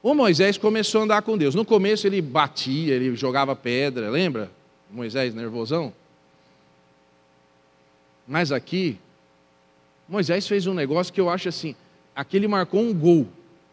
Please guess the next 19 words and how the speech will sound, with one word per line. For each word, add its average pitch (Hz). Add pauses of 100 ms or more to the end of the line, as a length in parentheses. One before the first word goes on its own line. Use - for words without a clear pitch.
(1400)
O 190
Moisés, 170 (640)
Deus 202
fala 185
assim 175
pra 156
ele: 143 (160)
"Eu 170
vou 185
destruir 180
esse 170
povo, 143 (880)
não 160
tá 180
me 185
obedecendo." 160 (640)
É 453
o 466
Moisés, 269